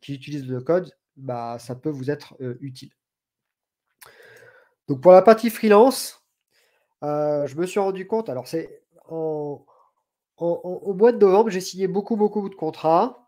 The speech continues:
J'ai commencé à avoir pas mal de, de missions, c'était cool, mais pas mal de petites missions.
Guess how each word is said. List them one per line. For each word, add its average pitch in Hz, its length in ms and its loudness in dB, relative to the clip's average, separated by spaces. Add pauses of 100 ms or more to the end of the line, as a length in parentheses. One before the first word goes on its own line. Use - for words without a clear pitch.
J'ai 135 160 -8
commencé 156 400 -4
à 160 80 0
avoir 139 220 -4
pas 160 120 -4
mal 185 180 -2
de, 156 220 -2
de 135 80 -6
missions, 131 340 -8
c'était - 180 -12
cool, 240 300 -6
mais 139 100 -8
pas 170 120 -6
mal 214 180 0
de 156 80 -2
petites 190 420 -8
missions. 160 240 -20